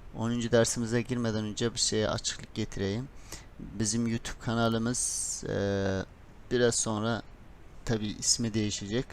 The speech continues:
Arkadaşlarım da video çekmeye başlayacak. Bu başka eğitim programları tabii. E, onun için de Nurettin'den değiştirilip, e, Özbegim T V kanalı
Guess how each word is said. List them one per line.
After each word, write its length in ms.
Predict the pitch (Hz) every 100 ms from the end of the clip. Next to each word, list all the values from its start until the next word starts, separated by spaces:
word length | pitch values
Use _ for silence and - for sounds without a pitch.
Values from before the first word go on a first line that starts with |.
| -
Arkadaşlarım 800 | - 113 - 110 110 113 117 113
da 100 | 104
video 160 | 101 98
çekmeye 500 | - 98 - 98 92
başlayacak. 560 | 95 - 98 95 104 - - - -
Bu 340 | 101 101 101 98 - - - -
başka 320 | 107 - -
eğitim 340 | 117 113 110 104
programları 600 | 104 98 98 92 90 92
tabii. 300 | 95 98 139 - - - - - -
E, 60 |
onun 360 | 104 101 95 123
için 300 | 120 - 123
de 200 | 127 - - 120
Nurettin'den 840 | 113 120 120 - 120 117 117 113
değiştirilip, 640 | 120 117 - - 113 120 - - - - -
e, 100 | - - 92 92 87 85 -
Özbegim 460 | 113 104 113 120 120
T 240 | - 110
V 60 | 98
kanalı 520 | - 104 98 92